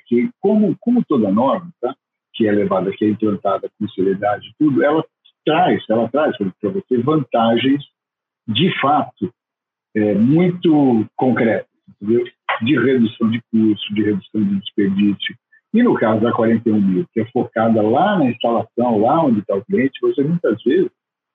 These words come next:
você não tem, por, por tá longe. Então, por exemplo, nós temos um cliente que a equipe dele, da empresa dele de manutenção, que são umas quinze pessoas, quase nunca vão à empresa. Eles estão lá no cliente, estão lá no centro empresarial, e ficam lá.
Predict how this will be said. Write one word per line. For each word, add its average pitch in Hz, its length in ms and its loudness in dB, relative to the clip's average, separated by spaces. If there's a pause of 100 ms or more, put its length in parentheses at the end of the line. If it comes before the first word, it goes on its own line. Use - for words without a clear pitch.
(380)
você 120 300 0
não 147 320 2
tem, 170 320 0 (1000)
por, 131 240 0 (160)
por 175 100 2
tá 123 120 0
longe. 247 460 0
Então, 123 200 -4
por 127 120 0
exemplo, 107 220 0
nós 107 140 -2
temos 120 260 0
um - 20 -20
cliente 135 520 -2
que - 80 -2
a 127 60 2
equipe 165 520 0
dele, 107 440 0
da 98 160 -2
empresa 107 340 -4
dele 190 180 -2
de 185 60 -8
manutenção, - 600 -8
que - 100 -18
são 110 100 -4
umas 98 220 -4 (360)
quinze 143 340 2
pessoas, 139 500 0 (560)
quase 240 320 2
nunca 233 360 4
vão 120 220 2
à 220 60 2
empresa. 117 320 0 (280)
Eles 107 120 -6
estão 196 200 -2
lá 151 200 2
no 127 100 -2
cliente, 165 320 0
estão 110 160 -4
lá 120 100 2
no 117 80 -2
centro 110 300 -4
empresarial, 131 340 -2
e 269 60 -12 (120)
ficam 294 240 -2
lá. 151 200 0